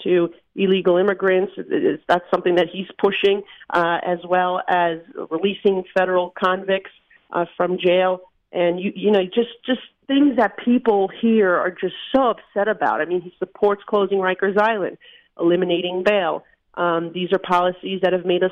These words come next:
less safe. He was actually marching in front of the one two two precinct here on Staten Island with individuals carrying signs and chanting, "Defund the police." Um, these are not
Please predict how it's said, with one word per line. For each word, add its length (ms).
less 200
safe. 240
He 140
was 120
actually 400
marching 600
in 80
front 220
of 40
the 80
one 240
two 100
two 80
precinct 500
here 160
on 160
Staten 360
Island 340
with 200
individuals 580
carrying 440
signs 280
and 120
chanting, 540
"Defund 340
the 60
police." 420
Um, 260
these 200
are 100
not 360